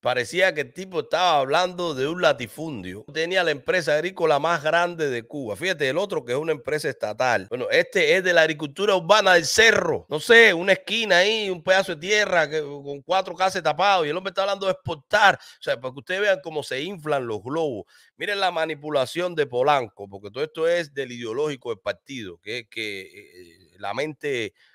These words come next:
macabra de ponerle esto a la gente por la televisión para que la gente crea que va a comer. Te empiezan con la comida. Claro, a-, a-, al, al muerto de hambre se le habla con que vas a comer. O sea, el que está pasando hambre se le, se le,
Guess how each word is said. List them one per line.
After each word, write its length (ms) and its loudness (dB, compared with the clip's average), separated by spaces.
macabra 560 2
de 120 -4
ponerle 420 -8
esto 180 -8
a 60 -2
la 100 -4
gente 240 -6
por 120 -10
la 80 -8
televisión 520 -8
para 140 -10
que 60 -8
la 80 -2
gente 180 -6
crea 220 -2
que 100 -10
va 120 -2
a 40 -6
comer. 420 -4
Te 80 -4
empiezan 560 0
con 140 2
la 120 4
comida. 760 -2
Claro, 420 -2
a-, 60 -20
a-, 340 -16
al, 160 -12
al 80 -8
muerto 420 -6
de 80 2
hambre 340 4
se 120 0
le 80 0
habla 380 2
con 160 -8
que 100 -6
vas 240 4
a 60 4
comer. 400 0
O 600 -20
sea, 140 -6
el 60 -12
que 100 -16
está 160 0
pasando 460 2
hambre 300 2
se 120 -4
le, 220 -4
se 140 -4
le, 180 -6